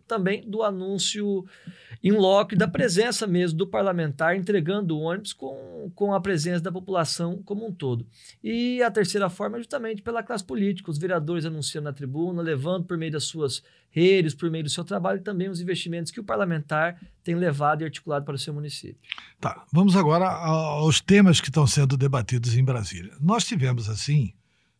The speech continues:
Speaker 2: na semana passada, uma manifestação do presidente Bolsonaro claramente, é, que joga contra a democracia no Brasil. Como se houvesse espaço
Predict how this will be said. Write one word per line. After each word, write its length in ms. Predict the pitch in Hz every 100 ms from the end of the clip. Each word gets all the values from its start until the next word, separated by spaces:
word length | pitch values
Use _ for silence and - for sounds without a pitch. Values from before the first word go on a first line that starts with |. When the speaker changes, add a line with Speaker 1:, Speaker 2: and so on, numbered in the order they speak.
| -
Speaker 2:
na 160 | 127
semana 520 | 123 139 127 120 113 95
passada, 640 | 123 107 151 147 107 98 90 _ _ _
uma 340 | 233 277 240
manifestação 800 | 127 135 131 135 120 101 98 127
do 100 | 135
presidente 440 | 107 113 95 113 98
Bolsonaro 680 | 110 107 104 104 147 120 - _ _
claramente, 1500 | - 202 226 226 120 98 98 123 143 170 156 135 110 98 87 - - _ - _ _
é, 320 | 131 127 127
que 200 | 123 196
joga 360 | 135 143 175 151
contra 440 | - 131 156 165
a 20 |
democracia 920 | 165 165 175 196 190 127 - 165 175 117
no 120 | 110
Brasil. 440 | 104 92 87 - - _
Como 200 | - 262
se 120 | -
houvesse 400 | 220 123 127 113
espaço 640 | 175 - 135 139 - -